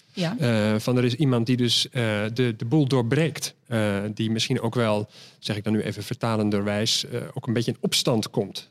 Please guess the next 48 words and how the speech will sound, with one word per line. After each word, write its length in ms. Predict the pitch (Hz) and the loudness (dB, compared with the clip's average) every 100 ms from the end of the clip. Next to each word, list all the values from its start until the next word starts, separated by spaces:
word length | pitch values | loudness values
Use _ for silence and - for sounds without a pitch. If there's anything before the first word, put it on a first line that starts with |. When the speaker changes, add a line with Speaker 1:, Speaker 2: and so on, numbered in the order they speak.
| - | -10
Speaker 1:
Ja. 100 | 117 | -4
Speaker 2:
Eh, 260 | 110 101 | -2 -2
dus, 180 | 101 107 | -4 -6
en 180 | - 123 | -4 -2
daar 280 | 120 139 151 | 2 2 2
wordt 180 | 143 139 | 0 0
als 100 | 139 | -2
het 100 | 139 | 0
ware 200 | 131 120 | 0 0
die 140 | 123 | -2
kritiek 400 | - 131 - 151 | -2 -4 -2 -2
geboren, 460 | - 113 107 92 98 | -2 0 2 0 -4
zeg 200 | 95 - | -10 -4
je? 180 | 123 208 _ _ | -4 -4 _ _
Speaker 1:
Ja, 160 | 247 - _ _ | -14 -14 _ _
zeker. 380 | - 180 170 | -4 -4 -4
Dus 160 | 165 185 | -4 -2
daar, 480 | 196 202 196 190 190 | -2 -2 0 0 -2
eh, 60 | 185 _ _ _ _ - | -4 _ _ _ _ 0
Speaker 2:
In 100 | 143 | 2
dat 100 | - | 4
ene 240 | 160 160 | 4 6
woordje 320 | 135 165 - | 6 4 2
eigenlijk, 280 | 110 104 - | -2 -4 -4
in 60 | 117 | -2
dat 100 | 120 | 2
ene 240 | 165 160 | 4 4
werkwoord. 540 | 131 131 117 90 - - | 4 2 -2 -6 -8 -10
Speaker 1:
Ja, 140 | - - - _ | -8 -8 -10 _
precies. 380 | 196 - 185 - | -10 -6 -4 -2
En 120 | 196 | 0
daar 160 | 196 120 | 2 2
Speaker 2:
Mhm. 100 | 190 | 4
Speaker 1:
eindigt 260 | 262 214 | 2 2
het 140 | 185 180 | 0 -2
ook 120 | 175 | 0
mee. 380 | 180 180 254 - | 0 2 -2 0
Speaker 2:
Mhm. 260 | 147 127 131 | 2 4 4
Speaker 1:
Eh, 200 | 180 185 | 2 0
want 180 | 190 185 | -2 -2
vervolgens, 500 | 202 247 240 202 185 | -4 -2 0 0 -2
die, 180 | 190 185 | -2 -2
die 120 | 185 | -2
God 160 | - | -2
die 100 | 254 | -2
staat 160 | 214 202 | -2 0
op, 160 | 202 220 | -2 0
maar 240 | 202 196 | 0 0